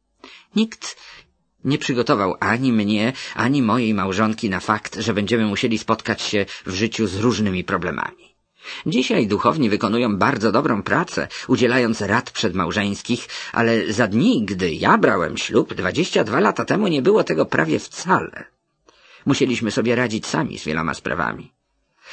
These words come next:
Często różnice biorą się z olbrzymiej różnorodności charakterów. Jedna osoba jest bardzo szybka i wydajna w działaniu, a druga bardzo wolna.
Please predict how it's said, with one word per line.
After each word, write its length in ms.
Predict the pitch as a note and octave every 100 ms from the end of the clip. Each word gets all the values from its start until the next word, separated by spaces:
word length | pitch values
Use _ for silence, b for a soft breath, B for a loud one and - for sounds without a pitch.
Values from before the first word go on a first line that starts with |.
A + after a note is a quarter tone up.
| B
Często 320 | D3+ C#3 -
różnice 420 | B2 A2 C#3+ C#3+
biorą 240 | G#2 C3+ C3
się 160 | C3
z 80 | A2+ C#3
olbrzymiej 560 | A#2 G#2 C3+ B2+ A#2
różnorodności 880 | A#2 C3+ B2+ B2 A#2 G#2+ G2 - F#2
charakterów. 760 | D#2+ D#2 - G1+ - - - - _ _ B B B B
Jedna 300 | B2 B2 B2+
osoba 280 | A2+ D3 C3+
jest 220 | A2+ G2+
bardzo 340 | F#2 C3 A2 A2+
szybka 420 | D3 A#2+ - D#3+ B B -
i 280 | A2+ A#2 -
wydajna 540 | A#2+ A2+ C3 G2 F#2+
w 40 |
działaniu, 440 | F2 F#2 F2+ G#2+ A3
a 80 | A3
druga 300 | G3+ A3+ G3
bardzo 460 | C3 D#3 A#2 C3+
wolna. 560 | G#2 F2+ - - -